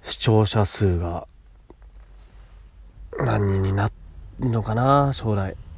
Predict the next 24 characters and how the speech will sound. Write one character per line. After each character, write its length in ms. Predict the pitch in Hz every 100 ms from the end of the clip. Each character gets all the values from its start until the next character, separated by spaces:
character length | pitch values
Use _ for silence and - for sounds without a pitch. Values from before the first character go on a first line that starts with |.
| - - - -
な 160 | 120 117
っ 60 |
た 180 | - 113
ら、 160 | 104 - - - - -
百 300 | - 127 127
人 160 | 127
と 100 | 117
か 80 | 113
に 60 | 117
な 80 |
っ 40 | 123
た 80 | -
ら 80 | 117
嬉 160 | 120 123
し 180 | - 143
い 20 |
な、 400 | 139 135 123 - - - - - - - - - - - - - - -
と 120 | - 104
思 180 | 95
い 40 | 95
ま 260 | 95 98
す。 120 | 98 -
は 140 | 135
い。 100 | 135